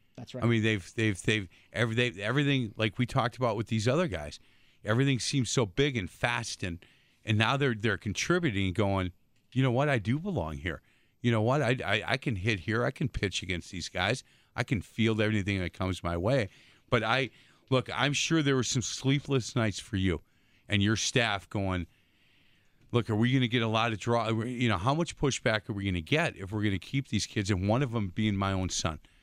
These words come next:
Speaker 2: And so I commend you, and the relationship that you guys have is pretty good.
Speaker 1: It is, yeah.
Speaker 2: Yeah, it's hard, huh?
Speaker 1: It is hard.
Speaker 2: Yeah, I agree. He did, he did the right thing. Were you all on board with that, with the four freshmen?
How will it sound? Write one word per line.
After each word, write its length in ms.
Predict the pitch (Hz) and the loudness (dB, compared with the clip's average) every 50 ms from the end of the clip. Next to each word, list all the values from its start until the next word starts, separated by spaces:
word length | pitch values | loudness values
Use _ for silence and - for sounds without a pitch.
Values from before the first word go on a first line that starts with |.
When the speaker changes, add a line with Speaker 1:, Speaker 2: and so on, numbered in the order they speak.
| _ _ _ _ - | _ _ _ _ -6
Speaker 2:
And 120 | 95 90 | -4 -2
so 160 | - - 120 | 0 2 2
I 140 | 104 104 117 | 2 2 0
commend 480 | - - - 113 104 113 113 120 113 98 | -2 -4 -4 -2 0 2 2 0 0 0
you, 140 | 113 110 104 | 0 2 2
and 100 | 101 95 | 2 0
the 80 | 104 | 0
relationship 680 | 98 101 95 107 117 127 - - 131 117 - - 127 95 | 0 2 2 2 2 0 0 -4 -4 -4 -2 -2 -2 -2
that 160 | 104 101 87 | -2 -6 -6
you 80 | 107 107 | -2 0
guys 260 | 113 110 110 110 - | 0 0 0 0 0
have 220 | - 107 104 107 104 | -2 -2 -2 -2 -4
is 80 | - | -6
pretty 220 | - - 113 101 95 | -6 -4 -2 0 0
good. 200 | 104 107 110 - - _ _ _ _ _ _ | 0 0 -2 -4 -8 _ _ _ _ _ _
Speaker 1:
It 100 | 123 135 | -8 -6
is, 240 | 120 101 92 - - | -6 -8 -10 -14 -16
yeah. 160 | 135 104 98 95 - _ _ _ _ | -16 -16 -16 -18 -20 _ _ _ _
Speaker 2:
Yeah, 140 | - 104 98 | -2 0 0
it's 120 | 104 - | 0 -2
hard, 320 | - - 107 120 98 78 78 | 0 0 0 0 0 -2 -4
huh? 140 | 90 92 107 - _ _ _ | -4 -6 -6 -6 _ _ _
Speaker 1:
It 120 | 131 107 | -14 -14
is 160 | 104 95 - | -14 -14 -14
hard. 200 | 92 82 82 80 - _ _ _ _ _ _ _ _ - | -16 -18 -18 -20 -20 _ _ _ _ _ _ _ _ -14
Speaker 2:
Yeah, 200 | 80 85 82 76 - _ _ | -10 -10 -10 -10 -12 _ _
I 80 | 90 95 | -6 -4
agree. 340 | 95 90 - - 80 80 76 - _ _ _ _ _ _ - - _ _ - | -4 -4 -6 -10 -14 -16 -16 -16 _ _ _ _ _ _ -20 -20 _ _ -20
He 180 | - - - 127 | -14 -4 -2 0
did, 220 | 107 127 135 123 | 2 2 2 2
he 220 | 120 110 110 117 113 | 2 0 0 0 2
did 180 | 104 127 117 | 2 2 2
the 80 | 117 117 | 2 2
right 240 | 117 113 113 110 - | 2 2 2 0 0
thing. 200 | 135 123 113 98 | 0 0 0 2
Were 100 | 98 110 | 2 2
you 160 | 110 117 117 | 4 4 4
all 140 | 113 117 117 | 4 2 2
on 80 | 104 | 0
board 260 | 90 110 110 110 117 | 0 0 0 0 0
with 140 | 120 123 - | -2 -4 -2
that, 260 | - 123 127 131 98 | -2 -2 -2 -2 -2
with 140 | - 120 - | -2 -4 -2
the 80 | - 98 | -4 -6
four 220 | - - 123 113 | -4 -2 -2 -2
freshmen? 460 | - - 107 113 - - - 131 123 | 0 0 0 0 0 0 -2 -2 -4